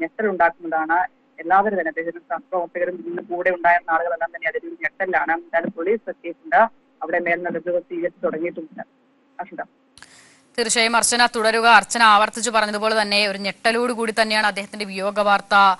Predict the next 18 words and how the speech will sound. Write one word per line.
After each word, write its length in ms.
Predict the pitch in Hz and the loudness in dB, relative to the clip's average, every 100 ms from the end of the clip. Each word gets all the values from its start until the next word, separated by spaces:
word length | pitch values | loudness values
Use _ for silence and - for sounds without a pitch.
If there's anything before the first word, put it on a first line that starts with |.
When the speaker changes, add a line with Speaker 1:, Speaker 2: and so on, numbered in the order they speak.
| - - - | -4 -12 -10
Speaker 2:
നമ്മൾ 280 | 190 196 202 202 | -6 -4 -4 -4
കേൾക്കുകയും 560 | 190 196 208 220 220 220 | -4 -4 -4 -2 0 -2
ചെയ്യുന്നത്. 360 | 196 185 180 | -6 -6 -8
ഒരുപാട് 460 | 196 180 214 220 226 | -10 -2 2 4 4
സിനിമകളിൽ, 540 | 220 190 196 185 170 - 180 | 0 -2 -6 -6 -8 -10 -14
തൊണ്ണൂറുകളിലെ 500 | 185 196 196 196 196 | -10 -8 -6 -6 -8
ഒരുപാട് 440 | 180 208 214 214 | -4 -2 -2 -2
സിനിമകളിലെ 560 | 214 196 196 190 190 196 | -6 -8 -10 -8 -8 -6
സാന്നിധ്യമായിരുന്നു 840 | 180 180 185 175 202 185 180 185 | -4 -6 -6 -6 -4 -4 -6 -10
ക-, 260 | 170 170 - - | -10 -12 -12 -8
കലാഭവൻ 540 | 180 180 175 196 190 - - - - | -6 -6 -6 -8 -8 -10 -20 -20 -12
നവാസ് 560 | 190 185 190 185 202 196 | -4 0 2 0 -2 -2
എന്നുള്ളതാണ്. 600 | 196 185 175 170 160 175 - | -6 -12 -6 -4 -4 -6 -8
ജൂനിയർ 380 | 180 185 196 202 | -10 -10 -8 -6
മാൻഡ്രേക്ക് 800 | 196 185 180 180 185 190 185 - | -6 -6 -6 -8 -6 -6 -8 -10
പോലെയുള്ള 420 | 180 185 180 190 | -10 -10 -8 -6
സിനിമകളിലൊക്കെയും 760 | 185 175 180 185 185 180 175 | -6 -8 -10 -10 -10 -10 -12
അദ്ദേഹം, 400 | 175 170 165 180 | -10 -10 -8 -8